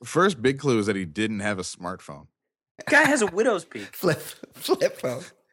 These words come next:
Speaker 1: Yeah. He's got a bag phone. He's
Speaker 3: Is
Speaker 1: Sudanese.
Speaker 3: I like that his name's Nicola, which is a girl's name, but
Speaker 1: <laughs> Yeah, right.
Speaker 3: but, you know, I don't know how they do it in Su-, Sudan, but I
Speaker 1: Not at
Speaker 3: picture,
Speaker 1: all.
Speaker 3: I picture there being some sort of, like,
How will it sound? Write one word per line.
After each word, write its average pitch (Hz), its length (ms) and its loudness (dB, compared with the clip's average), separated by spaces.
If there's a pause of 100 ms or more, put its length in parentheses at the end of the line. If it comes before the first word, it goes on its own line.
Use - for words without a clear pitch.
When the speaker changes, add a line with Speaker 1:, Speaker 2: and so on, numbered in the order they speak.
Speaker 1:
Yeah. 107 300 0 (420)
He's 160 100 -2
got 185 140 6
a 110 40 2
bag 113 420 0
phone. 92 360 -8 (320)
He's 127 100 0
Speaker 3:
Is 190 180 6
Speaker 1:
Sudanese. 110 580 -4
Speaker 3:
I 151 140 4
like 190 260 4
that 220 100 4
his 170 140 4
name's 135 360 4
Nicola, 123 720 0
which 110 260 -2
is 98 120 -4
a 95 40 -10
girl's 101 400 -2
name, 175 400 -2 (200)
but 98 280 -2
Speaker 1:
<laughs> 156 340 -6
Yeah, 151 240 -6 (180)
right. - 140 -14
Speaker 3:
but, 120 280 0
you 131 80 2
know, 131 100 2
I 135 60 4
don't 131 100 2
know 131 100 0
how 143 120 2
they 131 100 4
do 117 220 2
it 143 60 4
in 143 120 2
Su-, 127 300 2
Sudan, 127 640 0
but - 100 2
I 139 100 6
Speaker 1:
Not 113 160 -4
at 98 60 0
Speaker 3:
picture, 226 540 2
Speaker 1:
all. - 80 -2
Speaker 3:
I 139 40 0
picture 196 400 0
there 127 540 4 (320)
being 127 560 0
some 135 880 0
sort 113 540 2
of, 107 340 -4
like, 87 380 -6